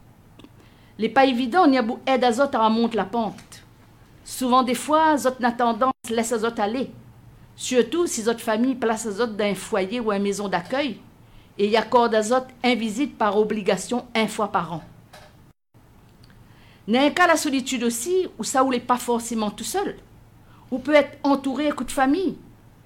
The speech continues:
présent dans la société physiquement, mais moralement, ou trouve pas de place,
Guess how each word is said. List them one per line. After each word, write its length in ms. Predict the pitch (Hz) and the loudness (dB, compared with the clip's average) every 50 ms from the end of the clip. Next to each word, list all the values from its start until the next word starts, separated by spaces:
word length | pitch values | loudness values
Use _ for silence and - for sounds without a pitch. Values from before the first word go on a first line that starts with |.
| - - - - | -20 -20 -20 -16
présent 440 | - 190 226 277 277 254 240 302 320 | -4 0 2 2 2 2 2 2 2
dans 100 | 294 294 | 4 4
la 120 | 269 262 247 | 2 2 0
société 540 | - 254 240 - - 240 233 233 - 294 | -2 -6 -8 -4 -4 -4 -4 -2 -2 -4
physiquement, 760 | - - - - 285 254 - 240 233 233 254 302 330 302 - - - - - - - - - - - - | -4 -4 -4 -4 -2 -2 -2 -4 -4 -2 0 0 0 -2 -4 -10 -20 -20 -20 -20 -20 -20 -20 -20 -8 -2
mais 160 | 202 240 262 | 0 2 4
moralement, 760 | 247 247 269 285 262 285 277 277 294 285 294 339 359 339 - - - - - - - | 6 6 6 6 4 4 4 4 4 4 4 2 2 -2 -6 -10 -18 -20 -14 -8 -6
ou 80 | 233 | -4
trouve 240 | 233 - 277 277 240 | -4 -2 -2 -2 -2
pas 120 | - 254 240 | 2 0 0
de 60 | 233 | 0
place, 560 | - - 240 247 - - - - - - - | 0 -4 -4 -4 -4 -4 -6 -10 -12 -14 -18